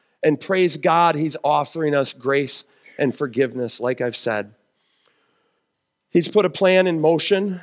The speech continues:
and that plan may not fit what we think of as fair. Like,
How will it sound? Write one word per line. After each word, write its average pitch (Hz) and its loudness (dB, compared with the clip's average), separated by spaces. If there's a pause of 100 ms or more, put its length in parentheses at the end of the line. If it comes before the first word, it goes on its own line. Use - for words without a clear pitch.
(100)
and 160 0
that 170 -2
plan 170 0
may 160 4
not 185 2
fit - 0
what 147 2
we 156 0
think 190 -2
of 180 2
as 139 -2
fair. 185 0
Like, 147 2